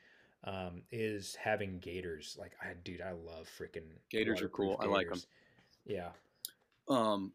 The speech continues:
Speaker 2: w-, one thing with the boots, a trick that I learned, and I do this with, I actually do this with all of my shoes now, not just boots, but literally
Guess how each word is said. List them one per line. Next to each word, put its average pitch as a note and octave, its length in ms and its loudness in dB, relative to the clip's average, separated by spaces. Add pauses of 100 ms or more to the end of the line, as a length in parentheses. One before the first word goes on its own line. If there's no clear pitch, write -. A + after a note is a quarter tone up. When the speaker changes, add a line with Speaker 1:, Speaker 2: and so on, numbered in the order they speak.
Speaker 2:
w-, D#3 180 2
one E3+ 320 12
thing A3 260 10
with F#3+ 140 4
the D#3+ 60 4
boots, D3 320 6
a A2 60 -2
trick - 440 -2
that C3+ 140 0
I A2 100 4
learned, G#2 420 0
and G#2+ 100 -6
I A#2 120 2
do C#3 180 4
this C3 200 0
with, A#2 120 0 (160)
I B2+ 100 8
actually F3 200 2
do D3+ 100 8
this C3+ 160 4
with - 160 -6
all G#2 200 2
of F#2 60 -4
my F#2 100 -6
shoes F2+ 360 -6
now, C#2 200 -16 (120)
not B2 180 4
just G#2 220 -2
boots, G#2+ 280 2
but A2 200 -6
literally A#2+ 540 2